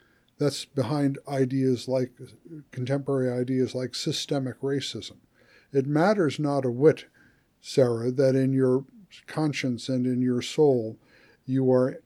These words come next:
anti-racist and you don't believe in racism as an ideology and that you are welcoming of people of all races. That personal self-understanding is totally irre-, irrelevant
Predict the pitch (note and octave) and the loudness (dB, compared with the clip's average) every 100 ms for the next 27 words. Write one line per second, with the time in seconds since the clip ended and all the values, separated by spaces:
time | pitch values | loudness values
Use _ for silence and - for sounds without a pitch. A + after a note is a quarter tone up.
0 | - - C#3 C3 - B2 B2 C3+ B2+ C#3 | -14 -2 0 0 -2 -2 0 -2 0 -4
1 | B2+ C#3 B2+ B2+ A#2 C#3 C3 B2+ - - | -4 -4 -4 -4 -2 0 0 0 -8 -20
2 | _ _ _ _ - - C#3 C#3 D3 C#3 | _ _ _ _ -12 -2 2 4 4 2
3 | C3 B2 B2+ C3+ - C3+ B2+ B2+ A#2+ A#2 | 0 0 0 0 0 -2 0 0 -2 -2
4 | B2+ B2+ B2 A#2+ A#2+ B2 B2+ A#2 B2 A#2 | 0 0 0 -2 -4 -4 -2 -2 -6 -6
5 | A2+ - - - _ B2+ B2 B2 A#2 - | -10 -20 -20 -20 _ -2 0 0 -2 -2
6 | C3+ B2 A#2 A#2+ C3+ C3+ - C3+ B2+ B2+ | 0 0 -2 0 4 4 2 -2 0 0
7 | A#2 - D3 C3+ C3+ B2+ A#2+ A#2+ A#2 A#2 | -4 -6 -4 -2 -2 -2 0 0 -2 -2
8 | B2 B2 - A#2 - - _ _ _ - | -2 -2 -4 -10 -16 -20 _ _ _ 0
9 | G3 G#3 _ _ - G3 F#3 - D3+ C3+ | 2 2 _ _ -2 0 2 0 -2 0
10 | B2+ - _ _ G3+ F3 - - - E3 | -2 -8 _ _ -20 -20 -20 -14 0 4
11 | D#3+ D#3 C#3+ C3 A#2+ - D3 C#3 C3+ C3+ | 4 4 -2 -2 -4 -4 -2 0 -2 -4
12 | D3+ C3 B2 - E3+ D3+ C3 B2+ A#2 B2 | -2 -2 -2 -2 0 0 0 0 0 0
13 | B2+ C3+ D3 B2+ C3 C3+ B2 G2+ E2+ - | -2 -4 -4 -2 0 0 -2 -6 -12 -18